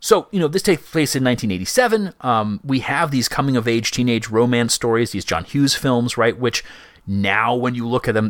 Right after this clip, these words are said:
they are so incredibly problematic, and it, it c-, so easily could have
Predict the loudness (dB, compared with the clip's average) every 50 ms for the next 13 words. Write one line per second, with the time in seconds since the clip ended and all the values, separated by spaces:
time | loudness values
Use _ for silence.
0 | -2 0 0 0 2 0 0 -2 -4 -4 -4 -2 0 4 4 6 6 4 2 0
1 | -2 -2 -2 -2 -2 -6 -8 -6 -4 -2 -2 0 0 0 0 0 0 -2 -4 -4
2 | -6 -8 -8 -10 _ _ _ -8 -8 -8 -8 -10 -12 -12 -10 -6 -4 0 2 4
3 | 4 2 2 0 -2 -2 -2 -2 -2 -2 -2 -2 -4 -6 -4 0 2 2 2 2
4 | 0 -2 -2 0 0 -2 -2 -4 -8 -12